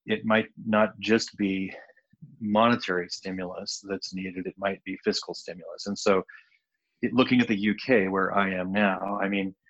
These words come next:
the announcements that were made by, uh, the Chancellor Sunak last Friday, I think that this is the largest, um,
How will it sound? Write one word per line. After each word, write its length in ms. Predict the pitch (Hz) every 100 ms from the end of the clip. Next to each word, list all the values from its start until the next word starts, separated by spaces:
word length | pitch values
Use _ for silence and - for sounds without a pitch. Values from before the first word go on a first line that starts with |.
| _ _ -
the 140 | 104 107
announcements 560 | 104 107 - 101 -
that 120 | 101
were 140 | 101 98
made 340 | 101 98 90
by, 380 | 98 92 92 90
uh, 220 | 95 92
the 80 | 98
Chancellor 640 | - - 98 95 92 85 87
Sunak 460 | - 143 95 90 -
last 260 | 95 90 -
Friday, 460 | 104 92 90 85 87 _ _ _ _ _ _ - - - -
I 120 | 104
think 440 | - - 147 147
that 240 | - 113 -
this 220 | 113 -
is 100 | 101
the 100 | 101
largest, 720 | 92 101 104 - 98 - - -
um, 240 | 92 95